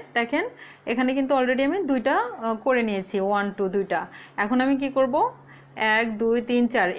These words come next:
এটাও আমাদের চারটা round করব। এখানে যেরকম চারটা করেছিলাম, এখানে যেরকম চারটা করেছি, এখন আমি এটাও চারটা করব। তো already এখানে দুইটা হয়েছে, আমি আরও কি করব, এক, দুই, তিন, চার, চারটা করার জন্য আমাকে আরও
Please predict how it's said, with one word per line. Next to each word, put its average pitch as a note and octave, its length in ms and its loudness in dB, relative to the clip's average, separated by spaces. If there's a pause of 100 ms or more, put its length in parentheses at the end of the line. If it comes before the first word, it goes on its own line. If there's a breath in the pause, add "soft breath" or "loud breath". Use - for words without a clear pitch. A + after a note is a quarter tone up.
এটাও C4+ 200 2
আমাদের C#4+ 420 2
চারটা B3+ 340 0
round G#3 300 0
করব। F3 480 0
এখানে B3+ 280 0
যেরকম C#4 340 2
চারটা C4+ 280 0
করেছিলাম, C#4 520 0 (640 loud breath)
এখানে A#3+ 280 0
যেরকম C4 300 0
চারটা B3+ 280 0
করেছি, C4+ 380 0
এখন C#4 240 0
আমি C4+ 200 0
এটাও C4+ 260 2 (220)
চারটা A3 340 0
করব। F3 360 -2 (320 loud breath)
তো A3 60 -2 (100)
already A#3 260 2
এখানে C4+ 260 2
দুইটা B3+ 400 0
হয়েছে, B3 420 0
আমি C4 340 2
আরও A#3+ 200 0
কি B3+ 140 -6
করব, B3+ 260 -2 (1200 loud breath)
এক, A3 460 -2
দুই, A3 320 0 (100)
তিন, A3+ 300 -2
চার, F3 460 0
চারটা A3 260 0
করার A#3+ 260 0
জন্য B3+ 180 0
আমাকে A#3 300 0
আরও C4 240 0